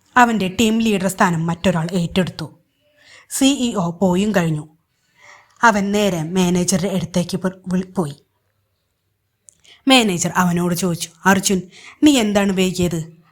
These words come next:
അവൻ സത്യസന്ധമായി എല്ലാ കാര്യങ്ങളും പറഞ്ഞു. "റോഡരികിൽ ഒരു വൃദ്ധൻ ബോധരഹിതനായി കിടക്കുകയായിരുന്നു. ഞാൻ ആശുപത്രിയിൽ കൊണ്ടുപോയി, അതുകൊണ്ടാണ് നേരം വൈകിയത്." മേധാവി കഠിനമായി പറഞ്ഞു, "ഇവിടെ ആശുപത്രിയല്ല,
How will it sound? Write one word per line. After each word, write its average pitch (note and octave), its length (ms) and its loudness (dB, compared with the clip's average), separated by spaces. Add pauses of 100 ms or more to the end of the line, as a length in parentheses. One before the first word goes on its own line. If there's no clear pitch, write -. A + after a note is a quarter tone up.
(160)
അവൻ F3 240 4
സത്യസന്ധമായി G3 840 0
എല്ലാ E3+ 300 0
കാര്യങ്ങളും E3 500 -2
പറഞ്ഞു. D3+ 240 -4 (460)
"റോഡരികിൽ A3+ 520 2 (120)
ഒരു G#3 160 0
വൃദ്ധൻ G3 360 -2
ബോധരഹിതനായി F3+ 880 0
കിടക്കുകയായിരുന്നു. E3+ 680 -2 (560)
ഞാൻ A3 240 4
ആശുപത്രിയിൽ G#3 520 -2
കൊണ്ടുപോയി, F3 460 -2 (100)
അതുകൊണ്ടാണ് F#3 540 0 (100)
നേരം D#3 260 -4
വൈകിയത്." D#3+ 400 -2 (680)
മേധാവി G3+ 460 2
കഠിനമായി F#3+ 540 0
പറഞ്ഞു, D#3 320 -2 (840)
"ഇവിടെ A#3 340 2 (200)
ആശുപത്രിയല്ല, F3+ 680 0